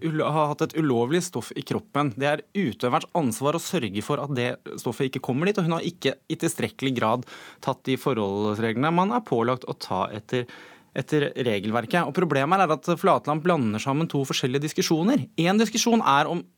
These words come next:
utmålingsreglene er gode nok. Kanskje burde man kunne differensiere mellom null og tolv måneder og så videre. Men vi kan ikke sånn sett blande det inn i vurderingen av den konkrete saken mot Therese Johaug. Skulle liksom dommerne i kas, som har denne konkrete saken foran seg, plutselig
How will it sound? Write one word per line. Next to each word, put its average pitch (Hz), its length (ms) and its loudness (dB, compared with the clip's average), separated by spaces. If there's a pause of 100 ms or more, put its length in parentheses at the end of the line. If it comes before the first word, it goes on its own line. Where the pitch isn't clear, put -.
utmålingsreglene 139 1120 2
er 190 100 0
gode 131 240 4
nok. 147 220 0 (260)
Kanskje 214 320 2
burde 208 160 6
man 170 160 0
kunne 156 160 2
differensiere 147 640 2
mellom 147 300 2
null 123 180 2
og 139 80 -2
tolv 127 240 -2
måneder 113 320 0
og 107 80 -2
så 120 60 0
videre. 135 180 2 (320)
Men 175 140 2
vi 190 100 2
kan 151 160 2
ikke 185 220 0
sånn 214 100 4
sett 196 160 0
blande 190 240 4
det 160 140 4 (100)
inn 123 160 4
i 139 80 4
vurderingen 120 540 0
av - 80 0
den 160 80 -8
konkrete 135 880 -2 (100)
saken 131 460 0
mot 143 100 -2
Therese 151 320 2
Johaug. 220 240 4 (240)
Skulle 202 220 0
liksom 214 180 4
dommerne 143 560 4
i 165 160 -8
kas, 180 320 0
som 180 140 0
har 185 100 2
denne 135 400 2
konkrete 147 400 0
saken 139 320 0
foran 117 300 0
seg, 165 100 -2
plutselig 160 240 -2